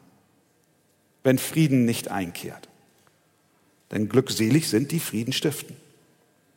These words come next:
die um Frieden bemüht sind, aber die ihn nicht erzwingen. Die versuchen, ihn zu erreichen, soweit es möglich ist, aber manchmal ist es eben nicht möglich. Das, äh, war auch in Korinth der Fall. Die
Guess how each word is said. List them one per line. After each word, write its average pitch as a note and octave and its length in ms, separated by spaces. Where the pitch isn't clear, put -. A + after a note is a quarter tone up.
die - 100
um B2+ 120
Frieden F3+ 400
bemüht F3 420
sind, F#3+ 340
aber G3 220
die F3+ 200
ihn F#3 240
nicht G#3+ 260
erzwingen. D#3+ 920
Die D3 80
versuchen, F3 480
ihn G#3 160
zu - 160
erreichen, F3 540
soweit F#3+ 340
es G3+ 140
möglich F#3 380
ist, E3+ 120
aber D#3 140
manchmal E3+ 380
ist G3 120
es D3 120
eben B2 240
nicht B2 200
möglich. C3 520
Das, B2 440
äh, C#3 180
war D3 240
auch E3+ 160
in D3 220
Korinth G3+ 440
der A2 120
Fall. F2 380
Die A2 260